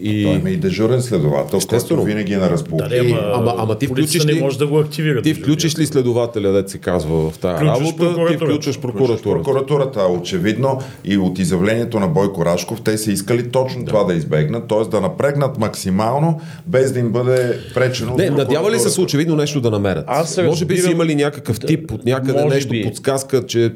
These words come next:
Speaker 1: м, може би са държи по къщите някакви,
Speaker 3: Добре, но след като
Speaker 1: някакви
Speaker 3: не са го
Speaker 1: доказателства.
Speaker 3: намерили, Блин, ти пристъпваш към задържане и двайсет и четири часова полицейска мярка.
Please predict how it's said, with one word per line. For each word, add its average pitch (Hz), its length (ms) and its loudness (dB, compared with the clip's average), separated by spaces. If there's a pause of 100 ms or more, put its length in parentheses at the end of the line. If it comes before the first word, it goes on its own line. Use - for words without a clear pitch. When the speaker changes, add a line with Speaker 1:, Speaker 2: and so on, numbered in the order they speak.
Speaker 1:
м, 113 220 0
може 120 260 0
би 110 120 -2
са 120 120 -2
държи 110 260 0
по - 160 -12
къщите 110 460 0
някакви, 110 420 0
Speaker 3:
Добре, 135 180 0
но 151 140 0
след 147 240 0
като 98 140 -4
Speaker 1:
някакви 120 220 2
Speaker 3:
не 127 60 2
са 110 80 0
го - 20 -2
Speaker 1:
доказателства. 135 340 2
Speaker 3:
намерили, 139 280 0
Блин, 160 180 2
ти 156 160 -4
пристъпваш 151 540 0
към 127 220 0
задържане 120 880 0
и 160 200 0
двайсет 147 340 0
и - 20 -10
четири 151 320 -2
часова 151 400 0
полицейска 139 560 -2
мярка. 127 340 0